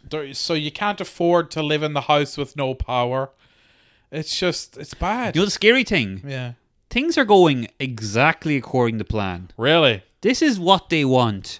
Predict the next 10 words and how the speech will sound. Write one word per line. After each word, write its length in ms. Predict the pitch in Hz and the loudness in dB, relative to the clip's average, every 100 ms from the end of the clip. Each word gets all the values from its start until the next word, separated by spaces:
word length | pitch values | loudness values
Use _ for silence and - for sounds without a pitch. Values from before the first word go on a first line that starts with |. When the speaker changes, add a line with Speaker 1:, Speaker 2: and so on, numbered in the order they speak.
| - | -4
Speaker 1:
Who's 240 | 226 214 | -2 0
Speaker 2:
This 80 | 151 | 2
is 80 | 170 | 4
Speaker 1:
they? 160 | 202 196 | 8 8
Speaker 2:
what 160 | 131 | 6
they 160 | 147 151 | 8 8
want. 380 | 151 180 143 - - 151 | 10 10 8 2 -8 0
Speaker 1:
Who? 560 | 349 392 285 143 139 - | 6 8 8 6 0 -2
Speaker 2:
Oh, 840 | 180 165 202 302 320 320 302 214 | 6 10 10 10 8 6 4 0
uh, 680 | - 110 113 117 120 123 | -2 -6 -6 -2 2 2